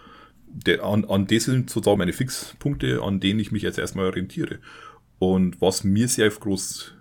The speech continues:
hilft dabei, ist, nach jeder Spielsitzung mir nochmal aufzuschreiben, was waren die,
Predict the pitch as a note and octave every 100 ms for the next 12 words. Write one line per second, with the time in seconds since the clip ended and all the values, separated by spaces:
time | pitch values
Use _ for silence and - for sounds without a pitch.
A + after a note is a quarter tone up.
0 | - - A#2 D#3 - D3 C3 A2+ A#2+ G2+
1 | A2 - - _ _ _ _ G2+ F#2 F#2
2 | - G2 G#2+ - G#2+ A#2 - G#2+ - A2+
3 | A2 G#2+ G#2+ - _ _ _ G#2 G2 F#2+
4 | F#2 F2 - F#2+ F#2+ G2+ - D#2+ - A2+
5 | - - E2 F#2 F#2 E2+ - F2+ - -
6 | F2 F#2 F2+ F2 F2 F2